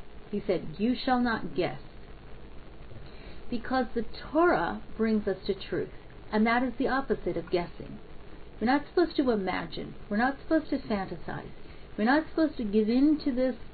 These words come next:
impulse in us to guess. "Oh, I wonder if, what if? What if?" And our minds just go wild with this sometimes,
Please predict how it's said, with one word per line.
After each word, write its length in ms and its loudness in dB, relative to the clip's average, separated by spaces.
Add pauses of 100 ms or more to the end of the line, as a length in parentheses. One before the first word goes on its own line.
impulse 640 4 (180)
in 200 4
us 260 2 (800)
to 220 2 (180)
guess. 260 6 (300)
"Oh, 520 4
I 100 6
wonder 320 2
if, 200 -4
what 220 4
if? 220 4 (720)
What 300 6
if?" 840 8 (520)
And 260 4
our 120 6
minds 500 6
just 180 -4
go 80 6
wild 560 6
with 140 -2
this 140 -2 (100)
sometimes, 480 -4